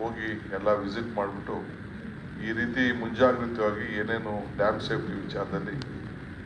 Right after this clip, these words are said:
ನಾವು ಹುಷಾರಾಗಿರ್ಬೇಕು, ಅದನ್ನೆಲ್ಲ ಸ್ವಲ್ಪ ಗಮನಿಸಿ ಅಂತೇಳಿ ಒಂದು ಹದಿನೈದು ದಿನ, ತಿಂಗಳಲ್ಲೇ ಒಂದು ರಿಪೋರ್ಟ್ ಕೊಡಿ ಅಂತ ಒಂದು ಕಮಿಟಿ ಕೂಡ ನಾನು ರಚನೆ ಮಾಡ್ತಾ ಇದ್ದೀನಿ. ಇದಲ್ಲದೆ ಇದಕ್ಕೂ ಅದಕ್ಕೂ ಸಂಬಂಧ ಇಲ್ಲ, ಅವ್ರ ಪಾಡು ಹೋಗ್ತಾರೆ.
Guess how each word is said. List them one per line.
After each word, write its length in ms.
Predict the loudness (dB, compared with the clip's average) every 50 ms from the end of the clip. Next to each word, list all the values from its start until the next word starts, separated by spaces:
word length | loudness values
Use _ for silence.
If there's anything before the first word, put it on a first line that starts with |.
| -10 -8 -4
ನಾವು 280 | -2 0 0 0 -2 -2
ಹುಷಾರಾಗಿರ್ಬೇಕು, 1120 | -4 0 2 4 4 4 4 2 0 -2 -2 0 0 0 0 -2 -4 -6 -6 -6 -6 -4
ಅದನ್ನೆಲ್ಲ 440 | -2 -2 -2 0 0 2 2 2 2
ಸ್ವಲ್ಪ 200 | 0 -2 -2 -2
ಗಮನಿಸಿ 460 | -2 -2 0 0 -2 -2 -2 -4 -4
ಅಂತೇಳಿ 460 | -4 -4 -6 -6 -6 -4 -4 -4 -6 -8 -10 -12 -12 -12 -12 -12 -12 -12 -12 -12 -12 -10 -8 -8
ಒಂದು 240 | -6 -4 -4 -4
ಹದಿನೈದು 300 | -2 -2 -2 -2 -2 -2
ದಿನ, 280 | -2 -2 -2 -2 -2 -4
ತಿಂಗಳಲ್ಲೇ 320 | -6 -4 -2 -2 -2 -2
ಒಂದು 200 | -2 -2 -2 -2
ರಿಪೋರ್ಟ್ 340 | -2 0 0 0 0 0 -2
ಕೊಡಿ 140 | -2 -2 -2
ಅಂತ 200 | -2 -2 0 0 0 0 0 -4 -6 -8 -8 -10 -10 -10 -10 -12 -12 -12 -10 -10 -10 -10
ಒಂದು 180 | -10 -6 -2
ಕಮಿಟಿ 340 | -2 -2 -2 -2 -4 -4 -4
ಕೂಡ 100 | -2 -4
ನಾನು 440 | -2 -2 -2 -2 -2 -4 -4 -6 -6
ರಚನೆ 300 | -6 -6 -4 -4 -2 -2
ಮಾಡ್ತಾ 260 | -4 -4 -4 -6 -8
ಇದ್ದೀನಿ. 280 | -8 -8 -10 -10 -10 -10 -10 -10 -10 -10 -10 -10 -8 -4 -2
ಇದಲ್ಲದೆ 360 | 0 0 2 2 4 2 2
ಇದಕ್ಕೂ 300 | 2 0 0 0 2 2
ಅದಕ್ಕೂ 200 | 2 2 0 -2
ಸಂಬಂಧ 360 | 0 0 0 2 2 0 0
ಇಲ್ಲ, 180 | 0 -2 -2 -4 -6 -6 -6 -8 -8 -8 -8 -10 -10 -10 -10 -10 -10 -10 -8 -6 0 2 4
ಅವ್ರ 120 | 4 4 4 4
ಪಾಡು 180 | 4 4 4
ಹೋಗ್ತಾರೆ. 300 | 2 2 0 -2 -2 -4